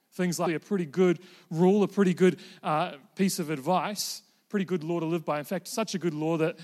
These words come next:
it's a law of the land as well. I mean, the government says probably not a good idea to go mur-, murdering people.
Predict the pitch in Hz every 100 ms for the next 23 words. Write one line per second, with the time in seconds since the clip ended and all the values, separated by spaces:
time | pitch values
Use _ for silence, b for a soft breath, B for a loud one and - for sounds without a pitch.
0 | B B 180 190 165 170 165 156 160 170
1 | 185 185 196 190 294 170 131 160 175 151
2 | 160 160 151 139 - 190 - - 175 147
3 | 156 147 139 160 143 127 139 135 131 123
4 | 127 147 170 135 127 117 - 156 - 185